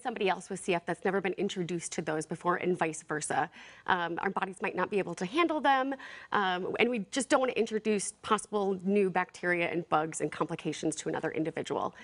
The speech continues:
But growing up, they didn't, they didn't understand that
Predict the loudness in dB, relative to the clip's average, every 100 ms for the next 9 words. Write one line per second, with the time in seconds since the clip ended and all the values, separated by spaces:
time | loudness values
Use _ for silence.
0 | -20 -20 2 2 4 0 -2 2 2 2
1 | -2 -20 -8 4 4 4 -2 0 0 0
2 | -2 -6 -4 -2 0 -2 -2 -2 -4 -10